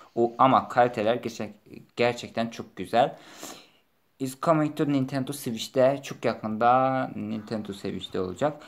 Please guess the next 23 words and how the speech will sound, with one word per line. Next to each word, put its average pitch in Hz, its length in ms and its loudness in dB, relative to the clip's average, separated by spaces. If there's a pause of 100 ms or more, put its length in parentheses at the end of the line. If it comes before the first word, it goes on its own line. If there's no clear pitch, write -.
(160)
Bu 160 40 8
arada 170 300 6
R 147 160 0
P 143 140 0
G 131 200 0
bir 110 60 0
oyun, 107 260 0
yani 113 320 -4 (100)
role 123 200 2
play 107 280 -2
game. 117 320 -2 (380)
Ee, 107 360 2 (680)
açık 117 300 -2
alanda 113 560 2
dilediğimiz 117 500 2
gibi 104 180 -6
gezebileceğiz 104 760 0
ama 127 340 2 (420)
<laughs> - 440 -20
bir 120 400 0
Nintendo 117 420 0
Switch'i 120 560 -4 (120)
olabilen. 113 600 4